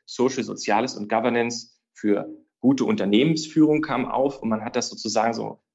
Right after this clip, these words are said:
weiterentwickelt, dass man gesagt hat, man schließt nicht nur bestimmte Sachen aus,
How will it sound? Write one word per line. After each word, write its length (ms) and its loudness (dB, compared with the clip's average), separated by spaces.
weiterentwickelt, 800 -4
dass 160 -8
man 380 -6
gesagt 360 -4
hat, 100 -14
man 340 -6
schließt 440 0
nicht 160 2
nur 120 0
bestimmte 400 0
Sachen 300 -6
aus, 540 -2